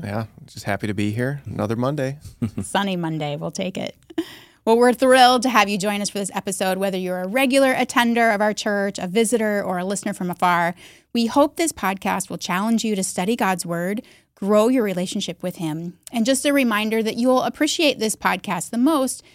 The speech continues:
Speaker 2: if you've already heard the weekend sermon. So if you missed it, we encourage you to go ahead and hit pause on the podcast, click the link for the sermon in the show notes,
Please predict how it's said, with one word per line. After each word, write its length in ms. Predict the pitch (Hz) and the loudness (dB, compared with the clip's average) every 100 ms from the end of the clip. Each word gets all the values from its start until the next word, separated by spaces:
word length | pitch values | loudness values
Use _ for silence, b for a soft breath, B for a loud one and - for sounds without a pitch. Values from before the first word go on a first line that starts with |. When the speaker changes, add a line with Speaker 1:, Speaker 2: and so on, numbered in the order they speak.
| b b | b b
Speaker 2:
if 160 | 240 247 | -2 0
you've 180 | 240 - | -2 0
already 300 | 254 294 330 | 2 2 2
heard 180 | 262 226 | 0 0
the 60 | 214 | -2
weekend 320 | 202 190 175 | -4 -4 -4
sermon. 360 | 160 170 247 | -4 -2 -2
So 380 | 302 226 220 220 | -2 0 2 0
if 140 | 202 214 | -2 -4
you 80 | 220 | -2
missed 300 | 294 - - | -2 0 -2
it, 160 | 302 B B B | -2 B B B
we 80 | 311 | 0
encourage 340 | 285 240 240 226 | 2 2 -2 -2
you 140 | 220 | -4
to 180 | 185 170 | -4 -6
go 100 | 185 | -6
ahead 220 | 190 226 196 | -4 -4 -4
and 60 | |
hit 160 | 175 - | -6 -8
pause 360 | - 196 214 208 | -4 0 0 -2
on 60 | |
the 80 | 175 | -6
podcast, 720 | - 170 175 202 220 302 - - | -6 -8 -4 -4 -4 -4 -8 -4
click 200 | 254 - | -4 -2
the 100 | 185 | -4
link 360 | 190 262 302 | 0 0 0
for 120 | - | -4
the 120 | 208 185 | -4 -4
sermon 400 | 214 220 269 214 | -2 0 0 0
in 60 | |
the 60 | 190 | -2
show 220 | - 226 | 0 2
notes, 420 | 247 254 - - | 4 2 0 -10